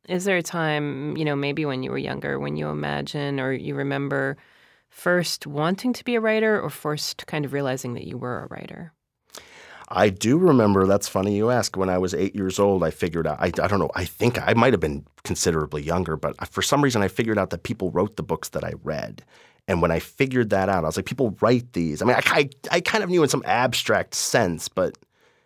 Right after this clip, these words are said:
Speaker 2: it, when it occurred to me that I could write one, um,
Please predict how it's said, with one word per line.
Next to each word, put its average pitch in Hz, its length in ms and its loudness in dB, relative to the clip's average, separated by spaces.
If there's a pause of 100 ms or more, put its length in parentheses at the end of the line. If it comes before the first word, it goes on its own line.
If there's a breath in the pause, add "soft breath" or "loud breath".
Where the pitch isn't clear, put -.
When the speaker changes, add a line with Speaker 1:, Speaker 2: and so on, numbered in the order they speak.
(400)
Speaker 2:
it, 123 100 4
when 120 120 8
it 113 80 6
occurred 123 260 2
to 117 60 -2
me 101 80 4
that 87 120 2
I 110 160 6
could 58 320 -2 (120)
write 87 200 -2 (160)
one, 80 460 -6 (460)
um, 80 420 0